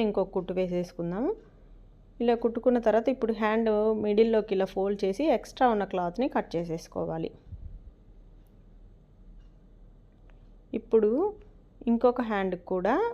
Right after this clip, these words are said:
జాయింట్ వేసేసుకుందాం. ఇంకో హ్యాండ్కి జాయింట్ వేసేసేటప్పుడు ఒక్కసారి చెక్ చేసుకోవాలి మనం జాయింట్ అనేది. రెండు ఒకే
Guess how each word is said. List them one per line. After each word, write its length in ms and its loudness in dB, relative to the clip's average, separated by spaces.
జాయింట్ 360 0
వేసేసుకుందాం. 580 -2
ఇంకో 180 4
హ్యాండ్కి 380 2
జాయింట్ 320 4
వేసేసేటప్పుడు 880 -4
ఒక్కసారి 460 -2
చెక్ 220 -6
చేసుకోవాలి 560 -2
మనం 160 -4
జాయింట్ 420 -4
అనేది. 320 0
రెండు 320 2
ఒకే 180 0